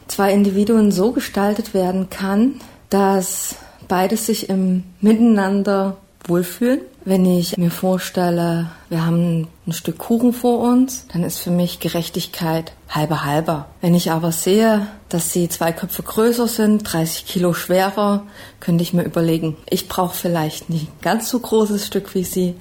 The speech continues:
dann ist Gerechtigkeit vielleicht ein Drittel, zwei Drittel.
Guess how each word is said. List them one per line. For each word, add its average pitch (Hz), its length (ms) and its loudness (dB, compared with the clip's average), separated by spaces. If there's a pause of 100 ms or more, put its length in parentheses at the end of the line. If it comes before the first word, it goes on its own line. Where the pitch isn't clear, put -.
(120)
dann 165 200 0
ist 165 460 -4
Gerechtigkeit 175 880 -4
vielleicht 147 600 -10
ein 156 200 -2
Drittel, 147 280 -6
zwei 233 280 0
Drittel. 156 440 -6